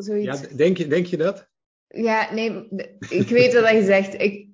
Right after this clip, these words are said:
Speaker 1: pas op, hè, van het weekend, toen als het heel hard daalde, had ik ook wel even zoiets van,
Speaker 2: Ja.
Speaker 1: maar ik kan, ik kan er mij wel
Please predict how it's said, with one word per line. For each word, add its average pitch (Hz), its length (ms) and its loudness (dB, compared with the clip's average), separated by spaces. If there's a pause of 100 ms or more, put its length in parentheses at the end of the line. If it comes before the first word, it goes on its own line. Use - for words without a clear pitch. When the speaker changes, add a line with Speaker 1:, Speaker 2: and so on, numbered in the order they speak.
Speaker 1:
pas 214 180 -2
op, 190 280 0
hè, 226 140 -2
van 220 140 -6
het 196 100 -12
weekend, 269 380 -6
toen 214 160 -6
als 190 120 -6
het 185 120 -14
heel 202 280 -4
hard 185 240 -6
daalde, 185 340 -6
had 185 120 -8
ik 190 80 -10
ook 196 140 -8
wel 208 220 -6
even 190 340 -12
zoiets 190 340 -4
van, 180 200 -10 (340)
Speaker 2:
Ja. 208 140 -8
Speaker 1:
maar 185 180 -6
ik 202 100 -8
kan, 202 400 0 (200)
ik - 140 -10
kan 208 200 0
er 208 80 2
mij 185 200 0
wel 202 640 0